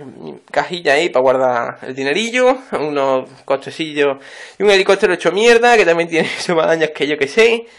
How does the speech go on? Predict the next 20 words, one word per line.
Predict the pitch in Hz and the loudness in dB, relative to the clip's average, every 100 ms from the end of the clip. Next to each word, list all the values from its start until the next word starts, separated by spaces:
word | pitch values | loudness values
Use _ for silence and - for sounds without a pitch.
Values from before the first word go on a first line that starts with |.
| - - - - - 180 | -20 -20 -20 -20 -16 -2
Esta | 226 233 226 202 | -2 2 4 6
moto | 220 247 240 214 254 - _ - | 8 8 6 4 2 -2 _ -8
de | 165 | -2
batería | 165 156 165 202 214 202 247 - - | 4 4 2 0 2 2 2 -4 -14
que | - 165 | -8 -6
tiene | 185 214 202 | -6 -6 -2
más | 196 208 | 2 2
años | 214 214 214 | 2 0 -2
que | 208 | -2
me | 160 | -2
regaló | 165 170 180 180 143 143 - - - - | 0 2 2 2 -4 -6 -20 -20 -20 -12
mi | 143 | -2
abuela | 147 165 220 226 294 294 269 | 0 2 0 2 2 0 -4
y | - 170 | -10 -8
yo | 185 | -6
tenía | 202 214 226 | -4 0 0
dos | 175 160 | 4 4
años, | 117 135 | 2 -2
así | 135 185 | -8 -8
que | 220 208 | -8 -8